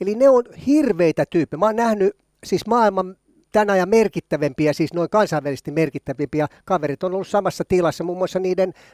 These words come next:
niiden workshopissa, vaikka Jerzy Grotowski. Teatteri, ihan täysin teatteri, niinku guru, gurujen gurujen guru, olemassa ollut. Mä oon ollut sen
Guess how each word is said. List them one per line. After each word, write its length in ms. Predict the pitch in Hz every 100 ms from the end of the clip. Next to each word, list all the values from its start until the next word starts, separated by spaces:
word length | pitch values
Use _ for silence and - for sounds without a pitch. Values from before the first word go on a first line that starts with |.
| -
niiden 320 | 196 196 208
workshopissa, 680 | 226 160 - 131 - - 165
vaikka 380 | 175 - - -
Jerzy 340 | 214 202 - -
Grotowski. 720 | - 196 - 196 - _ - _ _ _ _ _ _ _ _ _ _ _ - -
Teatteri, 500 | 180 160 156 143 -
ihan 280 | 302 185 180
täysin 280 | 170 151 147
teatteri, 340 | - 147 147 131
niinku 220 | 139 151
guru, 420 | 160 180 127 98 -
gurujen 360 | 208 160 139
gurujen 320 | 139 139 120 117
guru, 280 | 127 - _ _ _ _ -
olemassa 400 | 170 123 - -
ollut. 100 | -
Mä 60 |
oon 100 | 214
ollut 120 | 226 -
sen 280 | 240 247